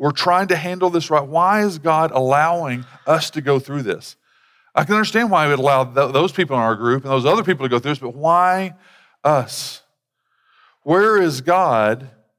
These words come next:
when, when I'm trying to pray, I'm trying to be devoted, and, and this is happening now, I'm going through adversity, and we don't even know what's going on? Does God even care?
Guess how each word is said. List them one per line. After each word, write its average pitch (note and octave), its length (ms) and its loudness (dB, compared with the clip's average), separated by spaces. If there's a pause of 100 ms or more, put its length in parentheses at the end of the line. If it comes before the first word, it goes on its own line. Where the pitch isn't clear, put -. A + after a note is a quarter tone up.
(320)
when, D#3 240 0
when D3+ 140 0
I'm C3+ 140 2
trying F3 420 0
to G#3 80 -4
pray, C3 320 2
I'm B2+ 160 -2
trying F3 420 0
to G3 140 0 (180)
be E3+ 160 0
devoted, D3+ 520 0 (120)
and, C3+ 180 -2
and B2+ 220 -4
this F#3+ 240 0
is G3+ 100 -4
happening D#3 460 -2
now, B2+ 120 2
I'm B2+ 100 -4
going F#3+ 220 -4
through G#3 160 -2
adversity, D3+ 500 -2 (200)
and C#3 160 -6
we E3+ 140 2
don't G3+ 160 2
even D#3 140 -2
know C#3+ 100 0
what's F3+ 320 -2
going E3+ 220 -2
on? D3+ 240 0 (720)
Does C3+ 180 -4
God D3+ 340 0
even C3 240 -4
care? G#2 400 -4